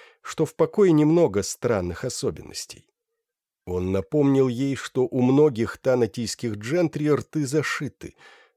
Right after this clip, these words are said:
а у других голосовой аппарат успел разложиться и не действует.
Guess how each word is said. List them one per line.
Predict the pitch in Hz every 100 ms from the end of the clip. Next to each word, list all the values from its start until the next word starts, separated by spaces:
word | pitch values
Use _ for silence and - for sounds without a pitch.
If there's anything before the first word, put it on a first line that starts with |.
| _
а | 95
у | 95
других | 87 104 101 139 160 -
голосовой | 107 123 - 160 175 170
аппарат | - 135 156 175
успел | 160 - 135 156
разложиться | 151 135 127 98 175 - - - _ _
и | 104
не | 107 98
действует. | 90 131 - - - _ _